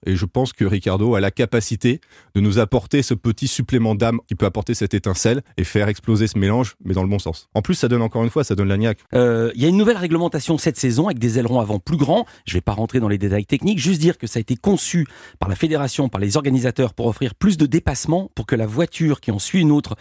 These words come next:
Speaker 2: ne soit pas pénalisée par les turbulences. Alors, est-ce, est-ce que c'est ce que vous avez constaté sur la piste ? Ou est-ce que c'est comme l'an passé ?
Speaker 1: Alors, très bonne, très bonne, très bon résumé, effectivement, de l'intention. Le problème en Formule un, c'est qu'on n'est jamais certain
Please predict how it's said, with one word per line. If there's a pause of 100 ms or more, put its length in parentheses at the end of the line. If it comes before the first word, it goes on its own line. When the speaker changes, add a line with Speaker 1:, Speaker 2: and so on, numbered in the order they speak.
(220)
Speaker 2:
ne
soit
pas
pénalisée
par
les
turbulences. (240)
Alors,
est-ce,
est-ce
que
c'est
ce
que
vous
avez
constaté (220)
sur
la
piste ? (300)
Ou
est-ce
que
c'est
comme
l'an
passé ?
Speaker 1:
Alors,
très
bonne,
très
bonne,
très
bon
résumé,
effectivement,
de
l'intention.
Le
problème
en
Formule
un,
c'est
qu'on
n'est
jamais
certain